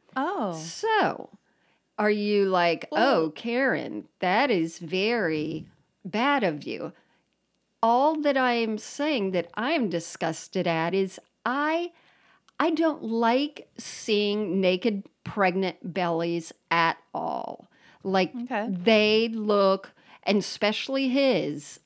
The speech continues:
Speaker 2: looks like it's about to pop,
Speaker 1: <laughs>
Speaker 2: and it worries me, and it gives me a stomach ache. Um, but
Speaker 1: You're just
Speaker 2: yeah.
Speaker 1: worried about not being prepared when it happens,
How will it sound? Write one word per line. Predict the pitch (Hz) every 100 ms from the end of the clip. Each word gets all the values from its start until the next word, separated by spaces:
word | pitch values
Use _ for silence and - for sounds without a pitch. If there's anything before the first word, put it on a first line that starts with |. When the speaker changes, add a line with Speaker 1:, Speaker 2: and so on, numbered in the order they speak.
| -
Speaker 2:
looks | 190 180 -
like | 175 175
it's | 175 -
about | 180 151 185 175 202
to | 254
pop, | 247 - 214 208 233 208
Speaker 1:
<laughs> | -
Speaker 2:
and | 196
it | 170 -
worries | 170 185 196 208 220 233 240 226 -
me, | 233 233 233
and | 190
it | 190
gives | 196 185 -
me | 156
a |
stomach | - - - 202 208 214 214
ache. | 196 190 190 196 - - - - -
Um, | 180 175 165 165 165 _ _ _ 170
but | 156 226
Speaker 1:
You're | 269 285
just | 339
Speaker 2:
yeah. | - 190
Speaker 1:
worried | 202 208 196 185
about | - 185 180 180 165
not | 175 175 180 180
being | 180 175
prepared | 185 175 190 175 165
when | 165 160 156
it | 139
happens, | 170 170 156 131 95 - -